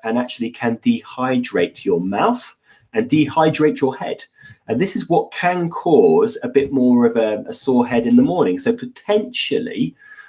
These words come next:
more tannic wines can create a bit more dehydration, which may be an issue. A way around this is to drink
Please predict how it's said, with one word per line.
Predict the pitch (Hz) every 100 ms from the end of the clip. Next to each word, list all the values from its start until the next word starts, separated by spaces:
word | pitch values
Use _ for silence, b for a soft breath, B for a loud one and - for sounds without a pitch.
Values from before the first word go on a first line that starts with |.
| B
more | 127 143 143
tannic | - 175 147 -
wines | 123 104 98 98 104 -
can | - 127 123
create | - 120 107 -
a |
bit | - 113 - -
more | 104 98
dehydration, | 110 98 101 92 85 95 90 - 90 90
which | 90 - - b b
may | 104 101
be | 98
an | 98
issue. | 90 - 87
A | 127
way | 123 156
around | 160 165 190 208
this | 160 185 202 -
is | 135 131
to | 196
drink | 131 131 151 139 -